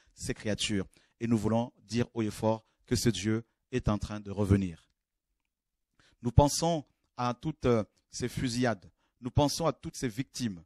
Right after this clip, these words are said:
Et nous prions que le Seigneur soutienne, euh, n'est-ce pas, toutes ces familles qui sont endeuillées. Que Dieu, euh, vraiment vienne en aide à toutes ces, toutes ces personnes qui se retrouvent du jour au lendemain sans parents, sans enfants.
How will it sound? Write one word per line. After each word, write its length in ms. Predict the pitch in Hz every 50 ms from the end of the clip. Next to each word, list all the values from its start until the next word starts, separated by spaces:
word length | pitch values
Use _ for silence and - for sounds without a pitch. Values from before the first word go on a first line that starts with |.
| _ _ _ _ _ _
Et 200 | 123 123 123 120 -
nous 100 | 123 113
prions 380 | - - - - 143 156 151 143
que 100 | - 135
le 80 | 127
Seigneur 420 | 120 - 139 131 135 139 135 127 117
soutienne, 520 | - - - - - - 143 123 104 92 - _ _ _ _ _ -
euh, 200 | 110 107 - 123
n'est-ce 200 | 120 120 113 -
pas, 220 | - 135 131 117 - _ _ _
toutes 140 | - 156 -
ces 120 | - 156
familles 300 | 143 - 139 131 139 139
qui 80 | - -
sont 120 | - 139
endeuillées. 500 | 131 123 117 107 123 123 120 123 120 101 - _ _ _ _
Que 120 | _ - 135
Dieu, 380 | - - 110 156 165 151 - - _ _ _ _
euh, 360 | - - 62 73 78 80 76 71
vraiment 400 | - 104 123 143 147 151 147 - - - 113
vienne 240 | 113 - 151 147 - -
en 160 | 127 123 123
aide 280 | 139 143 147 139 143 139 - _ _ _ _
à 80 | - 117
toutes 200 | - - - _ _
ces, 140 | - 135 123
toutes 180 | - - -
ces 100 | - 143
personnes 580 | 127 - 156 139 - - - 165 151 131 110 98 - _ _ _ _ _
qui 340 | - - 175 175 170 165 156
se 160 | - - -
retrouvent 380 | 135 127 139 - - - 165 151
du 80 | 123
jour 160 | 120 139 156
au 20 | 151
lendemain 300 | 143 139 139 143 147 143
sans 200 | - - 165 170
parents, 380 | - - 151 135 143 151 131 - _ _ _
sans 440 | - - - 180 175 175 165 147 143
enfants. 360 | 156 147 - - 156 147 -